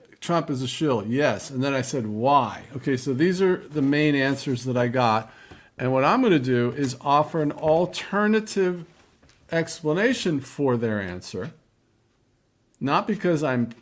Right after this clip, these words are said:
pro-Trump, but just to give you an idea that, you know, just because somebody says something doesn't mean it's true.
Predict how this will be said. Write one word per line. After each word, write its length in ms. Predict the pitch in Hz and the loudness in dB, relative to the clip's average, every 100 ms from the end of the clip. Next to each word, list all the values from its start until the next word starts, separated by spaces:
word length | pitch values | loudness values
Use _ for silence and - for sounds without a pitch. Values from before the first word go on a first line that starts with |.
| _ - | _ -4
pro-Trump, 600 | 156 143 123 131 107 107 | 0 2 0 -2 -2 -2
but 320 | 135 - 143 | -6 -8 -8
just 280 | 151 147 - | -4 -4 -4
to 80 | 139 | -2
give 260 | 139 151 | 0 0
you 220 | 147 139 - | 0 -2 -4
an 120 | 131 | -4
idea 440 | 123 120 143 160 | -2 -2 0 0
that, 400 | 117 120 - - | 0 -2 -6 -14
you 80 | - | -8
know, 160 | 120 107 | -8 -8
just 300 | 120 156 - | -6 -6 -6
because 540 | 160 156 139 123 - _ _ _ _ _ _ _ _ _ _ _ _ _ _ _ _ _ _ - | -6 -2 -2 -4 -10 _ _ _ _ _ _ _ _ _ _ _ _ _ _ _ _ _ _ -20
somebody 480 | - 151 131 127 107 | -8 -4 0 0 -2
says 380 | - 147 156 156 | -2 0 0 -2
something 500 | 135 107 107 107 104 | -4 -4 -6 -6 -4
doesn't 300 | 107 117 113 | -6 -6 -2
mean 220 | 117 113 | -2 -2
it's 160 | 104 | -6
true. 400 | - - 269 - | -8 -2 0 0